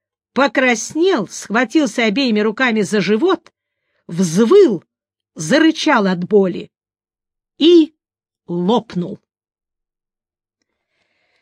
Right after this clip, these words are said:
"Ну и что мне с вами делать?"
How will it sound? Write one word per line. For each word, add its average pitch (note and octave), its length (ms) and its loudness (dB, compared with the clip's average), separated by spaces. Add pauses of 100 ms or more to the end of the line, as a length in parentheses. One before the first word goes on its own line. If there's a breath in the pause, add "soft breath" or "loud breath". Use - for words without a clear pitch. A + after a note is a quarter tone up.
(1160)
"Ну B3 280 2
и G4+ 100 6
что F#4+ 360 0
мне F4+ 220 -2
с - 140 -12
вами D4+ 380 0
делать?" B3 1120 -2